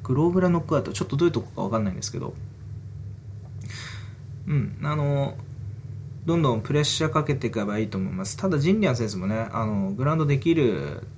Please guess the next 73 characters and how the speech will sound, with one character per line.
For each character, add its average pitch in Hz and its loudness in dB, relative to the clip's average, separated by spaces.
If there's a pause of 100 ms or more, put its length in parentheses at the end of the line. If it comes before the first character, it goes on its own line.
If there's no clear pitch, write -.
(160)
て 131 -2
い - 0
う 127 0
か、 110 2
グ 123 4
ラ 165 8
ッ - -2
プ 180 4
ラ 170 6
ー 160 8
っ 147 -2
て 156 2
い 156 6
う - 6
風 143 6
に、 98 0 (600)
ま 135 2
あ、 - 4
ジ 131 6
ュ 143 8
ー - 6
ク - -2
さ 117 2
ん - 0
に 117 2
教 131 4 (120)
え 139 4
て - 2
も 131 4
ら 135 4
っ - -8
た - 2
ん 113 -2
で、 - -2 (480)
<laughs> 208 4
う 135 -2
ん、 117 0 (260)
グ 143 2
ラ 143 6
ッ - 2
プ - -4
ラ 151 6
ー 147 8
な 147 8
ん 139 8
で 120 6
し - 0
ょ 107 2
う 98 -4
か 92 0
ら 95 2
ね。 107 0 (120)
う 64 -6
ん。 - -6 (1040)
ま 160 2
あ、 160 4
ジ 147 8
ン 180 8
リ 135 6
ャ 107 2
ン 104 -2
が 113 2
い 117 2
い - 2
ん 117 2
じ 104 0
ゃ - 0
な 101 0
い 95 2
で 95 -2
す - 0
か 98 -4
ね。 - -4